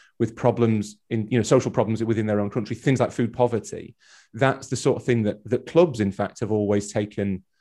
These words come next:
a lot of interest in. Ever-, no, there's no better example than Everton, who do, who do a lot of really good work in the community. They, they see that partly as their,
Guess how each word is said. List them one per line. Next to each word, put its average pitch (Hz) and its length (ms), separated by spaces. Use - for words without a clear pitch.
a 117 60
lot 117 100
of 110 100
interest 110 240
in. 123 100
Ever-, 113 200
no, 120 140
there's 110 160
no 113 100
better 113 200
example 104 260
than 104 100
Everton, 117 260
who 104 140
do, 104 240
who 110 100
do 107 200
a - 20
lot 113 300
of 101 200
really 110 200
good 107 120
work 104 240
in 101 60
the 98 60
community. 131 520
They, 101 320
they 104 160
see 113 220
that 104 240
partly 104 340
as 98 120
their, 98 280